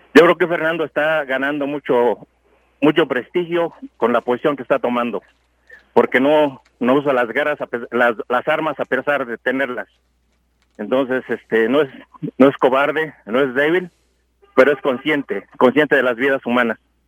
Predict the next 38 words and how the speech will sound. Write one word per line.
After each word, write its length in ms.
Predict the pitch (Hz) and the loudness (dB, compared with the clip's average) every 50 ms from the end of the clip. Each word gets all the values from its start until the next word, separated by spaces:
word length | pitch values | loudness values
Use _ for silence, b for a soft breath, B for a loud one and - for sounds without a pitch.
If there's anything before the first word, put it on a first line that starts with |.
| _ B B B B B B _ _ _ _ _ | _ B B B B B B _ _ _ _ _
Entonces, 300 | _ - 147 151 131 - | _ 6 6 6 4 2
por 140 | - 147 147 | 0 0 0
ese 160 | 147 - 180 | 2 0 -2
lado 180 | 156 143 143 147 | -2 -2 -2 -4
estamos 380 | 139 - - 147 156 143 123 117 | -4 -4 -4 -4 -4 -4 -6 -4
bien, 320 | 139 147 151 143 135 120 _ _ _ _ _ _ | -4 -4 -4 -4 -6 -10 _ _ _ _ _ _
pero 400 | - 131 123 120 117 117 113 - _ _ _ _ _ _ _ _ _ _ _ _ | -2 0 0 0 -2 -2 -4 -8 _ _ _ _ _ _ _ _ _ _ _ _
yo 140 | - 131 139 | -6 -2 -2
creo 140 | 143 165 147 | -2 -2 -2
que 100 | 127 151 | -4 -6
hay 60 | 147 | -4
que 100 | - - | -4 -4
buscar 320 | 143 139 127 - - 139 139 | -4 -4 -4 -2 -2 -2 -2
otros, 260 | 135 - 139 131 - - _ _ - - 127 123 - - | -2 -2 -4 -6 -6 -10 _ _ -8 -4 -4 -4 -4 -2
otros, 380 | - 135 127 - 143 135 120 - | -2 0 0 0 -2 -2 -2 -4
este, 300 | 120 107 - _ - 135 | -8 -8 -8 _ 0 2
otras 260 | 127 131 156 143 131 | 2 2 0 -2 -2
salidas 380 | - 127 123 127 135 143 143 - _ _ _ _ _ b b b b b _ | -4 -4 -4 -2 -2 -2 -4 -6 _ _ _ _ _ b b b b b _
también 300 | - 123 120 131 139 135 | 4 6 6 6 6 6
para 180 | - 139 123 117 | 4 2 2 2
la 120 | 113 113 | 0 -2
guerra, 260 | 110 127 135 139 143 135 | -4 -4 -4 -4 -4 -6
como 200 | - 120 120 113 | -6 -6 -4 -4
la, 100 | 107 117 | -2 -2
el 160 | 117 117 113 | -4 -4 -2
diálogo, 480 | 120 135 139 143 139 135 139 139 120 - _ _ _ _ B B B B B B _ _ _ _ _ _ | -2 -2 -2 -2 -2 -2 -4 -6 -6 -10 _ _ _ _ B B B B B B _ _ _ _ _ _
y 100 | - 123 | 4 6
no, 340 | 123 135 143 151 147 135 135 - | 8 8 8 8 8 6 4 0
porque 360 | - 127 - - 127 120 117 | -2 -2 0 0 0 0 2
a, 240 | 117 120 123 113 123 | 2 0 0 0 -2
a 40 | 123 | -4
final 280 | - 143 139 151 156 151 | -4 -4 -2 -2 -2 -4
de 100 | 147 139 | -4 -4
cuentas 340 | - 147 151 143 151 139 | -4 -4 -4 -4 -4 -6
nosotros 280 | 120 131 135 131 131 - | -4 -6 -6 -8 -8 -8
somos 180 | 151 143 147 135 | -6 -6 -6 -6
los 100 | 113 - | -8 -6
castigados, 600 | - - 117 - _ 127 120 151 160 147 127 110 | -6 -4 -4 -4 _ 2 2 4 4 2 0 -2